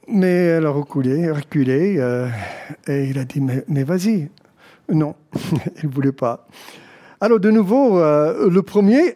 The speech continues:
elle a sauté, sauté. De nouveau, elle a repris, euh, deux, trois fois, elle a fait ça. Et puis, euh, il s'est tourné vers l'autre, il dit, « Mais, mais vas-y,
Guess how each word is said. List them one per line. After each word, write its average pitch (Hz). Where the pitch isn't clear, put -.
elle 202
a 196
sauté, 190
sauté. 226
De 175
nouveau, 196
elle 175
a 156
repris, 202
euh, 143
deux, 220
trois 247
fois, 285
elle 170
a 143
fait 160
ça. 240
Et 165
puis, 320
euh, 202
il 202
s'est 180
tourné 302
vers 147
l'autre, 285
il 165
dit, « 226
Mais, 190
mais 175
vas-y, 262